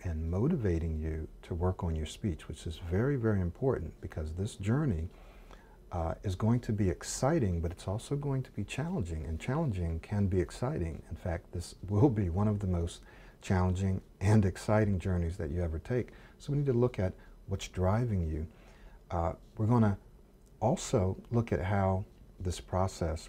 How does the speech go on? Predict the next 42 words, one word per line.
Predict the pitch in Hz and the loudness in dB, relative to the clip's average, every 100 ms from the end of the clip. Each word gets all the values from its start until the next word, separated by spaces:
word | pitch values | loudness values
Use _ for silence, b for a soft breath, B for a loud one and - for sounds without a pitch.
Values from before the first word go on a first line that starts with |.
| - | -8
will | 87 | -8
change | - - 104 98 90 | -6 -2 0 0 0
your | 85 | -2
default | 85 98 95 - 92 82 - - - | -2 -2 -2 -2 -2 -2 -4 -14 -20
future. | - 95 95 76 76 - | -4 -2 -2 -4 -6 -4
What | 92 | 0
do | |
we | 92 87 | 2 2
mean | 90 87 85 | 2 0 0
by | 82 80 | -2 -4
default | 92 87 - 87 | -4 -4 -2 -4
future? | - 90 85 - | -4 -6 -4 -4
Well, | 90 82 B B B B - | -4 -4 B B B B -2
if | 90 | 4
you | |
don't | 104 123 - | 6 6 4
do | 104 | 2
anything, | 110 117 113 82 80 82 B B B B B B - - | 4 4 2 -2 -2 -6 B B B B B B -20 0
where | 92 | 4
are | 92 | 6
you | 87 | 4
going | 85 82 78 | 2 0 -2
to | 85 | -4
end | 87 78 | -2 0
up | 80 - - - - | -2 -4 -10 -20 -20
three | - 90 | -2 0
months | 85 82 - | 2 -2 -4
from | - | -6
now, | 78 80 | -4 -4
six | - 80 - | -4 -6 -4
months | 82 80 - - - | -4 -4 -10 -20 -8
from | 82 | -4
now? | 78 73 80 - B B B B | -4 -6 -10 -16 B B B B
Uh, | 90 - | -12 -10
chances | - 110 117 135 107 | 2 4 4 2 2
are | 85 | 2
your | 82 | 0
speech | 82 - 90 - | -2 -2 -4 -2
will | 87 | -2
be | 90 | 0
the | 85 | -2
same | - 92 82 82 | -2 -2 0 -2